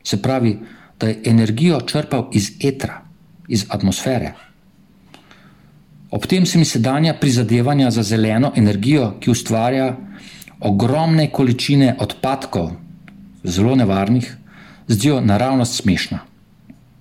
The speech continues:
Človeštvo je seveda mnogo lažje nadzirati, če je človek popolnoma okupiran s skrbjo za svoje preživetje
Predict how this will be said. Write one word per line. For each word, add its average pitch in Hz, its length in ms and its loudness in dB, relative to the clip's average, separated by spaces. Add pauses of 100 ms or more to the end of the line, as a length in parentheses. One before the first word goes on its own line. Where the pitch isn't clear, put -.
(800)
Človeštvo 160 380 -2
je 151 40 2
seveda 139 420 0
mnogo 170 320 2
lažje 151 360 0
nadzirati, 113 680 0 (280)
če - 120 -2
je 101 60 -2
človek 120 440 -4
popolnoma 160 680 0
okupiran 131 580 2
s - 40 -2
skrbjo 123 500 0
za 110 120 -2
svoje 110 360 -2
preživetje 110 720 0